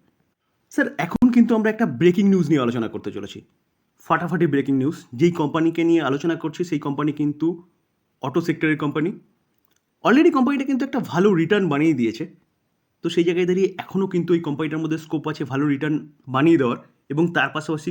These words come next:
কোম্পানিটাকে নিয়ে কিন্তু একটা ভালো ব্রেকিং নিউজ পাওয়া যাচ্ছে। তো এই কোম্পানিটা কিন্তু মন্ডেতে, মন্ডে না, সরি, টিউসডেতে কিন্তু আপনারা রাডারে রাখতে পারেন,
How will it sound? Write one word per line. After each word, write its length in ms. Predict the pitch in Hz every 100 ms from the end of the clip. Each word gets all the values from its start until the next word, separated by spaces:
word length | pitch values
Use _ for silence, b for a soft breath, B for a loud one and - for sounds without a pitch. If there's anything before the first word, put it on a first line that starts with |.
| 175
কোম্পানিটাকে 440 | 131 147 147 151 151
নিয়ে 140 | 151
কিন্তু 140 | 151 139
একটা 140 | 135 135 -
ভালো 160 | 143 147 113
ব্রেকিং 240 | 131 156 151
নিউজ 160 | 123 113
পাওয়া 120 | 92 87
যাচ্ছে। 200 | - 87 _ _ _ _ _ _ _ _ _ _ _ _
তো 80 | 160 160
এই 60 | 151
কোম্পানিটা 300 | 143 131 139 127
কিন্তু 160 | 131 175 123
মন্ডেতে, 380 | 127 143 123 147 - _ _ _ _ -
মন্ডে 220 | 127 135
না, 100 | 110
সরি, 180 | - 120 -
টিউসডেতে 360 | 151 147 143 123
কিন্তু 140 | 123 139
আপনারা 180 | 120 127
রাডারে 220 | 107 123 107
রাখতে 180 | - 117
পারেন, 240 | 95 90